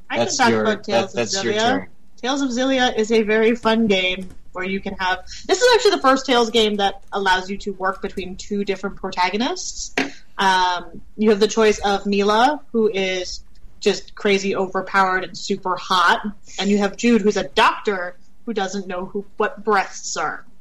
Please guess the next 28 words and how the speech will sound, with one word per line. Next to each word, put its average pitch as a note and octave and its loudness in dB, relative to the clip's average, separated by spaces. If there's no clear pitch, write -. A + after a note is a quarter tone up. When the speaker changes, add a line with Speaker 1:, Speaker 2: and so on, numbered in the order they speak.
Speaker 1:
So, A#3+ 6
Tales G#4 4
of E4 -6
Xillia G4 6
is D#4 -2
a D4 -4
really F4 0
good D4 -2
game D#4 2
just A3+ 0
for A3+ 0
that G#3 4
alone. B3+ 2
You G3+ -2
basically A#3 4
spend A#3+ 0
the A#3 4
whole A#3 4
game A3+ 4
going, G#3+ 2
"Man, A3 2
those G3 -6
two A3+ -2
need G#3+ 0
to G3+ -14
get G#3+ 4
a G3+ -4
room." G#3+ 0